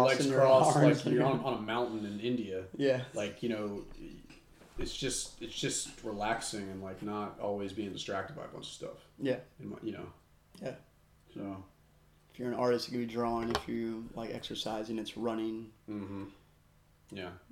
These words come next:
Speaker 2: I mean, like, like you asked me earlier, like,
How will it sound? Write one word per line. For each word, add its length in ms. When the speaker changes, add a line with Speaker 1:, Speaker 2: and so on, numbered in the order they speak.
Speaker 2:
I 60
mean, 180
like, 180
like 180
you 120
asked 180
me 120
earlier, 460
like, 180